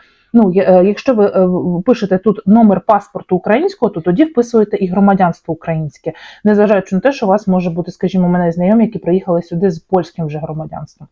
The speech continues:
Можна і так, і так писати. Але, в принципі, якщо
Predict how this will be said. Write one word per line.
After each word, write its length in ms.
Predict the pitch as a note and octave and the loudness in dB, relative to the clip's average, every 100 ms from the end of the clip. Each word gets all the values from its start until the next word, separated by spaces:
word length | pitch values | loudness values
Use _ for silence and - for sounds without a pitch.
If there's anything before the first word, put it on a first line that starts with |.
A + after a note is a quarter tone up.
| _ | _
Можна 300 | G3 A#3 G#3+ | 2 2 2
і 60 | F3+ | 0
так, 220 | A#3 A#3 | -2 -4
і 40 | |
так 160 | F#3+ F#3 - | -6 -8 -12
писати. 320 | - C#3+ - _ _ - | -14 -14 -14 _ _ -2
Але, 180 | G3 | 0
в 60 | G3+ | 0
принципі, 340 | A#3+ B3+ B3+ F#3 | 0 -2 -2 -6
якщо 380 | F3 - G3 | -2 0 0